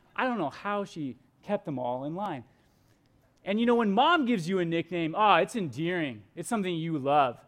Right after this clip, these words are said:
It's something that only, it's like a connection between you and mom. I mean, if somebody here at this church called me the sweet, endearing,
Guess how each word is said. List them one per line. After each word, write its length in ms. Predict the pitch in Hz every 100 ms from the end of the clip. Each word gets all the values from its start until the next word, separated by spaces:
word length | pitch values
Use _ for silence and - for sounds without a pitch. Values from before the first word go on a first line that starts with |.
| _ 202
It's 120 | 202
something 220 | 262 247
that 160 | 220 190
only, 340 | 226 233 220
it's 180 | 208 233
like 100 | 214
a 40 |
connection 460 | 151 190 196 196 185
between 300 | 139 185 156
you 120 | 175
and 80 | 151
mom. 280 | 180 165 160
I 40 |
mean, 140 | 175
if 80 | 180
somebody 340 | - - 233 202
here 360 | 214 226 202 - - -
at 180 | 165
this 180 | 220 214
church 300 | - 196 151
called 240 | 196 196 185
me 300 | 190 185 160 -
the 100 | 175
sweet, 640 | - - 202 233 220 220 _ -
endearing, 720 | 175 139 202 202 202 202 196